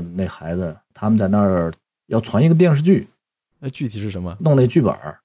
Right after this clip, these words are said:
Speaker 1: 他们就在那儿聊。就在那儿聊的时候，还有一个就是国民党的一个上校在那儿开一个餐馆儿，反正就还有几个朋友，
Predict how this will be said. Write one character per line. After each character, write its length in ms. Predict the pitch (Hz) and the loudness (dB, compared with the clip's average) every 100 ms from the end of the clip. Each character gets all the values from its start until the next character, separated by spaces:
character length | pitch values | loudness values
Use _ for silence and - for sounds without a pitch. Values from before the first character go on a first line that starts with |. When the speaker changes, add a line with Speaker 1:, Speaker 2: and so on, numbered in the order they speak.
| _ | _
Speaker 1:
他 160 | - 127 | 0 4
们 100 | 110 | 6
就 80 | |
在 100 | 101 104 | 6 6
那 100 | 101 | 4
儿 40 | |
聊。 300 | 85 80 - _ | 4 -2 -4 _
就 120 | - | -10
在 100 | 123 | 0
那 80 | 151 | 2
儿 20 | |
聊 160 | 110 143 | 4 4
的 80 | 151 | 2
时 140 | 135 | 0
候， 100 | 135 | 0
还 200 | 123 127 | 0 0
有 100 | 143 | 2
一 80 | 95 | 2
个 80 | 120 | 2
就 160 | 123 | 2
是 200 | 110 101 101 _ _ | 0 -2 -6 _ _
国 120 | - 120 | -6 0
民 120 | 170 | 2
党 220 | - - | 2 -4
的 80 | 78 | -6
一 80 | 95 | -4
个 100 | 123 | -2
上 220 | - 127 | 0 -2
校 220 | - 127 - - | 0 -2 -2 -4
在 40 | |
那 80 | 98 | 0
儿 80 | 113 | 0
开 220 | - 123 | 0 2
一 80 | 123 | 2
个 160 | 117 | 2
餐 240 | 113 - 131 | 0 0 0
馆 160 | - | 0
儿， 160 | - - _ | -4 -14 _
反 80 | 85 | -6
正 100 | 120 | -2
就 140 | 135 | -2
还 200 | 123 117 | -2 -2
有 100 | 131 | -2
几 220 | 131 87 | -2 -6
个 60 | 95 | -6
朋 220 | - 95 | -4 0
友， 240 | 123 104 | 2 2